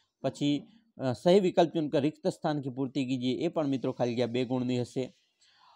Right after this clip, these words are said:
અ, એના પછી ઉત્તર એક એક વાક્યમાં લખવાના છે એ પણ બે ગુણના છે.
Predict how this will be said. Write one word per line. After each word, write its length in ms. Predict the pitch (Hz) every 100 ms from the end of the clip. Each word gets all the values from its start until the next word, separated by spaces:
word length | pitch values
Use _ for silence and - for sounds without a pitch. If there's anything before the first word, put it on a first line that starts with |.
| _
અ, 240 | 135 131 -
એના 240 | 165 208
પછી 300 | 190 - 185
ઉત્તર 320 | 156 135 156
એક 180 | 139 131
એક 140 | 156
વાક્યમાં 360 | 156 151 151 151
લખવાના 400 | 147 - 147 143
છે 140 | 139
એ 160 | 143 139
પણ 200 | 139 143
બે 140 | 143
ગુણના 380 | 135 143 143 143
છે. 200 | 143 151